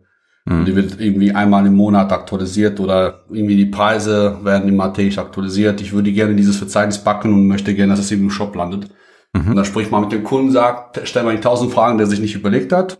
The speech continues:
Speaker 2: Und, und dann, äh, irgendwann mal kommt wirklich dazu, dass man eine, eine brauchbare C S V bekommt, die man halt dann einfach letztendlich in so einen Cron-Job einfach regelmäßig rein,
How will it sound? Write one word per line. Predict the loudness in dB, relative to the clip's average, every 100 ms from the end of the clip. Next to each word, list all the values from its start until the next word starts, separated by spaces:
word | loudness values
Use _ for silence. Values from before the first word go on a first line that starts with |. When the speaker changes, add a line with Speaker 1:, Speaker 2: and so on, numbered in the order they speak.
| _
Speaker 2:
Und, | -18 -6 0 2 4 2
und | 0 0
dann, | 2 2 2
äh, |
irgendwann | 2 0 0 0 0 2
mal | 2 0
kommt | -2 -2
wirklich | -4 -8 -4
dazu, | -2 -2 -2
dass | -2 -2
man | -2
eine, | -2 -4
eine | -2 0 2
brauchbare | 0 2 0 0
C | -4
S | -4
V | -2
bekommt, | -2 -2 0 0 -2 _ _ _ _ _ -2
die |
man | 0 2
halt | 0 0
dann | 0
einfach | 0 0 0 0
letztendlich | -4 -2 0 2
in | 2
so | 2
einen | 0
Cron-Job | 2 0 2 2
einfach | 0 0 0
regelmäßig | 2 2 2 -2 -4
rein, | 0 0 -2